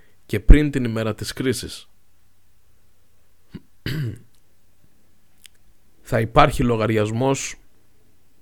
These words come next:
ή μάλλον δοκιμασία, πιο σωστά, στον τάφο. Όταν θα έρθουν οι άγγελοι και θα τον ρωτήσουν, θα ρωτήσουν το άτομο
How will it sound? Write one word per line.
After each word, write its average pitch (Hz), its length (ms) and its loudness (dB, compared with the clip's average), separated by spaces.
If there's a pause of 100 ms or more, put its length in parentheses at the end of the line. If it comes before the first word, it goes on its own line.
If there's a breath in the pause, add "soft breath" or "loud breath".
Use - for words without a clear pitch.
ή 113 100 -2
μάλλον 123 360 2
δοκιμασία, 113 720 -2
πιο 113 160 0
σωστά, 123 460 0 (1080 soft breath)
στον 120 280 -2
τάφο. - 480 0 (2250 soft breath)
Όταν 117 320 2
θα 147 120 2
έρθουν 135 280 2
οι 120 60 4
άγγελοι 117 400 2
και 95 120 -4
θα 101 120 0
τον 101 160 -4
ρωτήσουν, 101 720 2 (200)
θα 104 100 -2
ρωτήσουν 117 440 0
το 107 140 0
άτομο 95 460 2